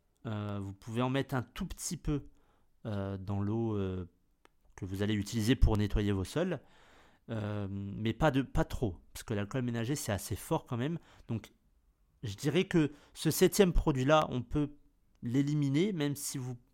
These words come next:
enfin vous pouvez en mettre, mais très très peu. Vraiment une petite quantité, ne mettez pas, euh, un verre ou un demi-verre, ça sert à rien parce que c'est vraiment, euh, prenant comme odeur. Donc, euh, m-, moi je l'enlèverai de la liste,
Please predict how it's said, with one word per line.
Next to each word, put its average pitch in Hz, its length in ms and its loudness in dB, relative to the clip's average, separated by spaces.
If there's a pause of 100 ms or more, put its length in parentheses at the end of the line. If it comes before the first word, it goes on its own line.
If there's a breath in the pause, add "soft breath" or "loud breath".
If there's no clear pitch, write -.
(180)
enfin 120 140 -4
vous 117 140 0
pouvez 135 260 6
en 143 80 6
mettre, 147 280 2
mais 120 180 2 (680 loud breath)
très - 260 2
très - 200 2
peu. 92 240 -6
Vraiment 127 280 -2
une 147 180 0
petite - 540 -2
quantité, 156 560 -2
ne 135 140 -4
mettez 123 300 -2
pas, 147 300 2
euh, 110 300 0
un 120 160 2
verre 131 340 0
ou 117 120 -2
un 117 60 -2
demi-verre, 110 500 -2
ça 127 120 -8
sert 117 180 -6
à 107 100 -4
rien 139 120 -4
parce - 180 -8
que - 80 -2
c'est - 200 0
vraiment, 127 480 0
euh, 117 80 0 (480 loud breath)
prenant 151 380 6
comme 120 260 0
odeur. 127 340 2 (420 soft breath)
Donc, 117 280 -6
euh, 107 220 -2
m-, 117 60 -6
moi 147 420 2
je 165 80 4
l'enlèverai 165 380 8
de 147 60 2
la 127 80 2
liste, - 360 -8